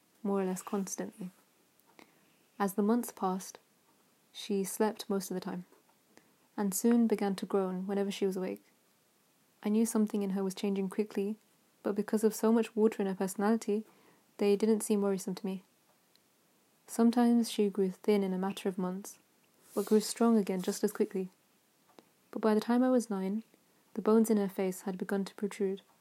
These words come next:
and she never gained weight again afterward. I didn't realize the water was draining out of her because of her illness,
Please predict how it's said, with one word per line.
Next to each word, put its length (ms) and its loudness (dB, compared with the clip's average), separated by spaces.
and 220 -2
she 120 -2
never 240 4
gained 240 0
weight 240 -2
again 280 -4
afterward. 460 -6
I 40 4
didn't 220 8
realize 360 2
the 80 -4
water 220 0
was 100 2
draining 280 -2
out 180 -6
of 80 -14
her 120 -6
because 280 -10
of 80 -8
her 120 -6
illness, 440 -6